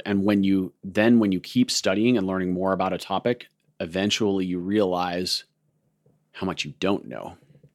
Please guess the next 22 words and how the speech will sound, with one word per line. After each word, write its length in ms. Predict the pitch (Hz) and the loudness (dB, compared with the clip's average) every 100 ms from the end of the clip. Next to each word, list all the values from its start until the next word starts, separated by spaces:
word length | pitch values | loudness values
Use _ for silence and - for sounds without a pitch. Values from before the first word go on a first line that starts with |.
| _ _ _ _ _ _ - - - | _ _ _ _ _ _ -20 -20 -4
And 220 | 101 95 | 0 2
usually 400 | 101 113 104 104 | 4 4 6 4
that 280 | 95 92 - | 4 2 0
next 360 | 95 117 135 - | 2 2 2 -4
phase 480 | 87 85 87 87 - | -4 -2 -2 -4 -6
is 160 | 90 87 | -8 -6
marked 400 | 90 90 - - | -4 -4 -6 -4
by 420 | 90 90 85 82 _ _ _ _ _ - | -2 0 -2 -6 _ _ _ _ _ -6
humble, 540 | - 101 87 85 82 _ _ _ _ _ _ _ - | -2 -2 -2 -4 -8 _ _ _ _ _ _ _ -14
a 60 | |
humble 360 | - - 107 104 | -8 -2 0 -2
perspective, 640 | - 95 - - - - - _ _ _ _ _ _ _ _ _ - | -4 -8 -6 -6 -8 -12 -18 _ _ _ _ _ _ _ _ _ -16
a 40 | |
piece 260 | - 117 - | -6 -4 -6
of 100 | - | -10
humble 220 | 110 104 | -10 -8
pie. 380 | - - - - _ _ _ _ _ _ _ _ _ _ _ _ _ | -10 -10 -12 -20 _ _ _ _ _ _ _ _ _ _ _ _ _
And 120 | 98 | 0
this 140 | 98 104 | 0 0
is 120 | 87 | -4
where 400 | 85 92 90 87 | 0 2 2 0
people 600 | - 92 85 85 82 | -4 -8 -4 -2 -4